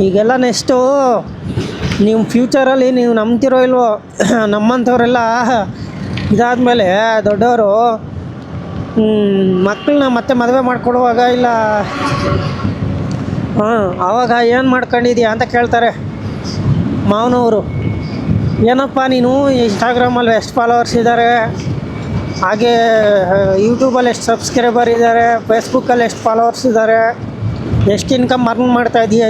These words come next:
YouTube-ಇಂದ, YouTube-ಇಂದ ಬೇ-, ಇದು ಏನದು ಸಿಲ್ವರ್ ಶೀಲ್ಡ್ ಸಿಕ್ತಾ, ಗೋಲ್ಡನ್ ಬಟನ್ ಸಿಕ್ತಾ?" ಇವೆಲ್ಲ ಕೇಳ್ತಾರೆ.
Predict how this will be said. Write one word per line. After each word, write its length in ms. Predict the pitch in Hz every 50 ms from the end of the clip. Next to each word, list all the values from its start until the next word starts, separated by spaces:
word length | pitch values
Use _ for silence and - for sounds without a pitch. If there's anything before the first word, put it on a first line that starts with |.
| 226 226
YouTube-ಇಂದ, 500 | 226 214 240 240 214 202 226 220 220 220 226 214 220 233 - - - - - - - - - - - - - - 226
YouTube-ಇಂದ 420 | 226 254 220 262 254 226 262 254 254 240 202
ಬೇ-, 240 | 233 226 220 214 208 214
ಇದು 180 | - 226 233 233 220 208 202 190 180 170 165 160 156 156 156 - - - - - - - - - - - - - - - - - - - - - - - - - - - - - - - - - - - - - 196
ಏನದು 300 | 208 214 214 214 233 247 254 247 233 226 220 208 202 190 180 165 147 - - - - - - - - - - - - - -
ಸಿಲ್ವರ್ 680 | - 240 233 240 254 262 254 254 247 240 233 226 226 190
ಶೀಲ್ಡ್ 220 | - 240 247 233 -
ಸಿಕ್ತಾ, 400 | - 214 202 - - - 226 220 220 214 220 214 - - - - - - - - - - -
ಗೋಲ್ಡನ್ 340 | 175 208 220 233 247 240 233 220
ಬಟನ್ 200 | 220 - 214 196
ಸಿಕ್ತಾ?" 380 | - - 175 - - - 220 214 208 208 208 202 - - - - - - - - - - - - - - - - - - - - - - - - - - -
ಇವೆಲ್ಲ 260 | 190 196 214 226 233 262 262 -
ಕೇಳ್ತಾರೆ. 460 | 240 233 240 233 - 247 233 226 214